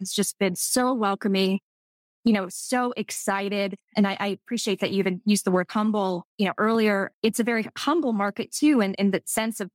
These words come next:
you know, everyone gets to participate from, you know, as a brand and as a consumer, it's, you know, similar to the cannabis culture as a whole. It's a very inclusive environment, and it really translated from a business standpoint.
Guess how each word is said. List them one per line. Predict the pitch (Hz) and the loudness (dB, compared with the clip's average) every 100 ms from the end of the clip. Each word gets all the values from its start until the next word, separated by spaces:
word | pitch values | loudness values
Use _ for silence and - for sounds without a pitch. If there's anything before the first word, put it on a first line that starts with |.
| - 208 | -14 -2
you | 214 | -2
know, | 185 - _ _ _ _ - | -2 -6 _ _ _ _ -6
everyone | 247 269 240 208 202 190 _ _ - | -2 0 0 0 -2 -4 _ _ -2
gets | 220 214 - | -2 -2 -8
to | |
participate | - 196 - 185 - 160 - - | -6 -6 -6 -8 -6 -6 -6 -4
from, | 202 190 190 190 _ - | -2 0 -2 -4 _ 0
you | |
know, | 202 - | 0 0
as | 214 202 | -4 -4
a | |
brand | 180 226 254 285 294 247 | -4 -2 0 0 2 2
and | 196 | 2
as | 190 | 0
a | 170 | -4
consumer, | - 196 - 262 269 262 - | -2 0 2 4 4 2 0
it's, | 202 - - _ | -4 -4 -14 _
you | 233 | 0
know, | 196 | 0
similar | - 247 233 | 0 0 -2
to | 214 | -4
the | 185 | -8
cannabis | - 214 208 190 185 - - - _ - | -4 -2 -2 -4 -8 -12 -16 -20 _ -4
culture | 220 214 208 | -2 0 0
as | 180 | -2
a | - | -2
whole. | - 277 233 | 0 2 2
It's | 202 - - | 0 -2 -2
a | |
very | 196 226 233 233 202 | 0 0 0 0 -2
inclusive | 196 - 226 220 - 185 170 - - - - | -4 -2 -2 0 2 0 0 -4 -12 -14 -6
environment, | - 175 170 175 151 - - | -2 0 0 -2 -6 -10 -6
and | |
it | 185 | -2
really | 196 202 202 | 0 2 0
translated | - 196 190 190 175 165 165 - | -2 -2 -2 -2 0 0 -2 -4
from | 185 | -4
a | - | 0
business | 220 220 180 | 0 2 0
standpoint. | - 165 160 165 160 143 | 0 -2 -2 -4 -4 -6